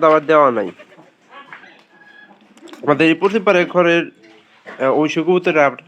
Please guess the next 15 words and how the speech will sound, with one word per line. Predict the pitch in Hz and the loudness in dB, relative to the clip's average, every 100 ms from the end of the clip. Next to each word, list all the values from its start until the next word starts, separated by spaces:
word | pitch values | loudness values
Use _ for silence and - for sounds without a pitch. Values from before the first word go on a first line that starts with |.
| - | -10
আপনারা | 139 127 131 | -4 -2 0
দেখছেন, | 147 147 117 165 175 _ _ _ _ _ _ _ - - 123 | -2 -2 -6 -6 -10 _ _ _ _ _ _ _ -18 -6 -2
এই | 147 139 | 0 0
যে | 156 156 135 | 0 2 0
একটা | 147 139 | -2 -4
কালার, | 156 135 - _ _ - | -2 -2 -4 _ _ -8
সকাল | 190 185 160 | -6 -2 -4
থেকে | 165 165 165 | -4 -4 -2
কালার | 139 131 143 | 0 -2 -4
ছিল, | 117 107 120 | -4 -4 -2
এই | 143 151 | -4 -2
কবুতরটা | 180 185 135 147 143 147 _ - | -4 -2 2 2 2 -2 _ -8
আপনার | 131 139 | -2 0
ওই | 156 | 0
যে | 156 | 0